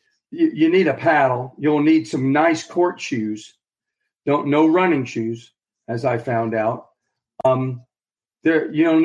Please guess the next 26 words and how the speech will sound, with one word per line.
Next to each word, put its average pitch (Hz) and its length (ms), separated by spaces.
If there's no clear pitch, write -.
you'll 170 240
need 165 380
two 180 160
or 175 40
three 170 220
pickleballs, 120 720
and 143 600
most 202 320
facilities 170 640
have 143 420
pickleball 143 460
nets, 147 440
so 147 120
you 139 200
won't 165 300
need 170 160
a 147 80
net. 160 260
But 139 140
if 131 100
you 151 120
need 156 140
to 135 60
buy 143 200
a 135 100
net, 139 400